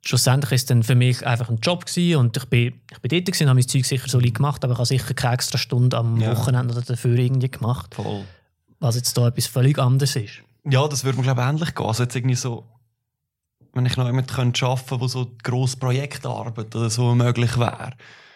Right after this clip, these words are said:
Speaker 2: dann würden sicher viele extra Stunden drauf gehen, wo ich
Speaker 1: Mhm.
Speaker 2: auch nicht das Gefühl hätte, das müsste ich jetzt irgendwie noch Lohn bekommen oder so. Das,
Speaker 1: Mhm.
Speaker 2: das würde dann so als Kulturschaffen zählen.
Speaker 1: <laughs> Genau.
Speaker 2: <laughs> Aber,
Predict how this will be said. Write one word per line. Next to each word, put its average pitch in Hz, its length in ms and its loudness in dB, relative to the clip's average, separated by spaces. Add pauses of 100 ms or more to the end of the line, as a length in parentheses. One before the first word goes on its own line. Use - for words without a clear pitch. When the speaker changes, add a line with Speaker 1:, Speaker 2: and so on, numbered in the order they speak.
(520)
Speaker 2:
dann 123 360 4
würden 117 280 2
sicher 123 320 -2
viele 117 280 0
extra 131 300 -4
Stunden 131 380 0
drauf 160 280 -2
gehen, 95 260 -2
wo 98 80 0
ich 127 140 4
Speaker 1:
Mhm. 113 60 2
Speaker 2:
auch 104 180 0
nicht 104 160 0
das - 80 -10
Gefühl 110 240 -4
hätte, 110 180 -6
das 104 100 -10
müsste 107 260 -8
ich - 60 -6
jetzt 110 160 -6
irgendwie 101 300 -2
noch 98 140 0
Lohn 117 220 2
bekommen 139 300 -2
oder 147 140 -4
so. - 260 -6
Das, 120 180 0
Speaker 1:
Mhm. 113 120 -2
Speaker 2:
das - 220 -12 (380)
würde 110 280 -6
dann 104 80 0
so 104 140 -2
als - 240 -8 (200)
Kulturschaffen 123 800 -2
zählen. 120 440 2 (340)
Speaker 1:
<laughs> 175 540 4
Genau. 131 340 4 (260)
Speaker 2:
<laughs> - 340 -6
Aber, 120 300 0